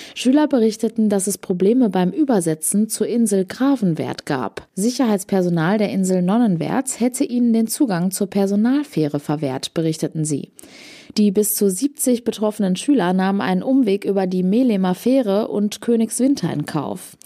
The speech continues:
Der Schulträger bedauerte den Zwischenfall.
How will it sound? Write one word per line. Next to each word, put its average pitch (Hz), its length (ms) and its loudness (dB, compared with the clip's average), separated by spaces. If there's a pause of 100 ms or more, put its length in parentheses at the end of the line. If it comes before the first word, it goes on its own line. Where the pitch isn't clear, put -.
(440)
Der 175 200 2
Schulträger 220 600 0
bedauerte 226 520 0
den 175 160 0
Zwischenfall. 160 840 -2